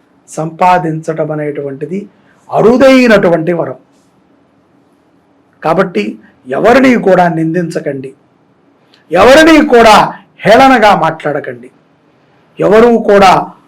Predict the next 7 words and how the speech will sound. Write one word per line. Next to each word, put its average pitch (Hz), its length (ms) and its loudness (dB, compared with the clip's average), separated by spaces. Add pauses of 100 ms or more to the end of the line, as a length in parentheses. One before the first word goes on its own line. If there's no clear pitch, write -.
(180)
మనకి 196 300 0
ఉపయోగము 269 760 2
లేదు 226 280 4
అని 202 160 2
చెప్పి 190 360 -6 (200)
చేదరగా 190 540 0
చూడకండి. 123 380 -16